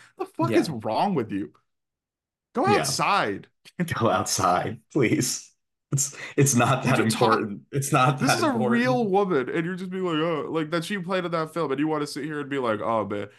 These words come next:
Speaker 1: And that's not to say you have to play a real person to win an Oscar, but being that needlessly dismissive, also the
Speaker 2: Yeah.
Speaker 1: sex worker comment feels very rude.
Speaker 2: Yeah, I mean, that's, that's a reference to Emma Stone and Poor Things, who also did a great
Speaker 1: Yeah.
Speaker 2: job in that, but, um,
Speaker 1: But d-, it feels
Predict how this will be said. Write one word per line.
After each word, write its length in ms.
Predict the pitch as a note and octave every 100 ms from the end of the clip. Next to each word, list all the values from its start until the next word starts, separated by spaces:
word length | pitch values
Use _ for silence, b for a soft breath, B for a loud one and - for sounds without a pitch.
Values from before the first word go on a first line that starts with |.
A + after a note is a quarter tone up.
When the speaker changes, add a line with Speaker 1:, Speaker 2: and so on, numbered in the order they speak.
| B
Speaker 1:
And 100 | A#3+
that's 160 | C#4+
not 120 | F4 E4
to 80 |
say 160 | A3+ A#3+
you 120 | F#3+
have 100 | F#3
to 80 | E3
play 180 | D3 D3+
a 80 | A#2
real 220 | A#2 C3+
person 300 | C#3 C3+ C3+
to 60 | C3
win 120 | D3
an 80 | C#3
Oscar, 360 | C#3 C#3+ -
but 200 | G#2+ C#3+
being 240 | G3 C4+ F#3
that 180 | F#3
needlessly 580 | D3+ B2 C#3 D3 D3+ D3+
dismissive, 640 | B2+ A2 G#2 G2+ - C#3+ - B B
also 240 | F#3 A#3+
the 80 | F3
Speaker 2:
Yeah. 40 | -
Speaker 1:
sex 400 | - C#3+ C#3 C#3
worker 280 | C#3 C#3+
comment 460 | C3 C#3+ C3 C3+ C3
feels 240 | C3+ B2+
very 420 | A#2 A#2 A#2+ A#2 A2+ b _ _ _ _ _ _
rude. 540 | A2 A#2+ C3+ A#2+ B2+ - _ _ _ _ _
Speaker 2:
Yeah, 400 | A#2+ G#2+ F#2 F#2+ - -
I 80 | A#2
mean, 120 | A#2+
that's, 180 | B2 B2+
that's 220 | C3+ C3
a 40 | C#3
reference 360 | B2+ A2+ G#2+
to 80 | G#2+
Emma 120 | G2
Stone 380 | F#2 - F#2 F2+
and 240 | E2+ F2 E2+ -
Poor 200 | F#2 E2+
Things, 240 | E2+ E2+
who 80 | G#2+
also 240 | G#2+ G2+ G#2
did 80 | F#2
a 20 |
great 120 | F2+
Speaker 1:
Yeah. 140 | D#3 A2+
Speaker 2:
job 200 | E2+ E2
in 60 |
that, 260 | E2 E2 -
but, 220 | F#2 E2+
um, 360 | F2+ F2 F#2 - _ _ _ _
Speaker 1:
But 120 | F#3+ E3
d-, 100 | F#3+
it 140 | F#3
feels 320 | G#3 G#3+ F3+